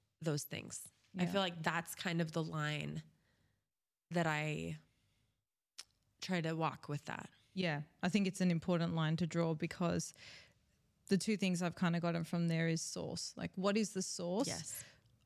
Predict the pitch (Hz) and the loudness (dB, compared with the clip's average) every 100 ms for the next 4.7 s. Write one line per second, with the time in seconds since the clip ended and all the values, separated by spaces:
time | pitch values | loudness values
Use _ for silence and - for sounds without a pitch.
0 | _ _ - 190 185 165 - 196 196 185 | _ _ 0 2 2 0 4 4 4 0
1 | - 175 - - - - 170 165 165 175 | 0 -2 -2 -4 -4 0 4 4 2 2
2 | 170 - 175 185 180 180 180 175 170 165 | 2 2 0 2 2 0 2 0 2 0
3 | 165 170 165 170 165 160 165 165 165 160 | 2 0 2 0 0 0 0 0 0 2
4 | 160 160 160 160 - 180 - | 0 0 0 0 0 -2 -2